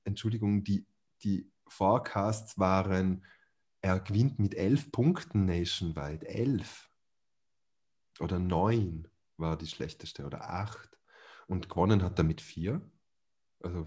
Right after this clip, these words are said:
deutlich, deutlich weniger. Und es ist tatsächlich so, dass wir in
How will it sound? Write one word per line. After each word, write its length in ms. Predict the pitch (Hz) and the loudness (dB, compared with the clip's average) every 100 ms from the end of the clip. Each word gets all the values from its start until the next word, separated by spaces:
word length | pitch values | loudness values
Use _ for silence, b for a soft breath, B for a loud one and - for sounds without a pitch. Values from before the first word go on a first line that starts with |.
| 101 | -6
deutlich, 460 | - 87 101 95 - | 0 2 0 -6 -6
deutlich 440 | 73 80 - - | -4 -4 -6 -2
weniger. 540 | 82 87 107 123 135 - | 0 2 2 0 0 6
Und 380 | 110 151 185 | 8 8 6
es 180 | - 101 | 2 0
ist 180 | - - | 0 -2
tatsächlich 460 | - - 92 117 110 | 0 4 6 6 6
so, 180 | 107 | 6
dass 240 | 107 101 - | 8 6 8
wir 200 | 95 98 | 8 10
in 260 | 95 92 | 8 6